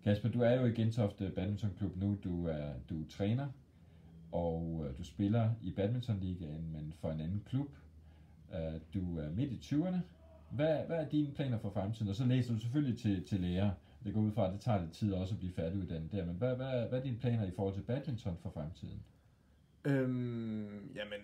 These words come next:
Speaker 2: jeg vil sige, jeg er ret sikker på, at jeg stadigvæk skal være inden for badmintonverdenen, selv når jeg er færdig med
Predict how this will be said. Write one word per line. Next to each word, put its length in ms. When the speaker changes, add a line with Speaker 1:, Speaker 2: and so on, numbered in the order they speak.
Speaker 2:
jeg 100
vil 80
sige, 280
jeg 120
er 60
ret 80
sikker 220
på, 260
at 120
jeg 120
stadigvæk 800
skal 200
være 160
inden 140
for 100
badmintonverdenen, 760
selv 260
når 80
jeg 160
er 200
færdig 340
med 180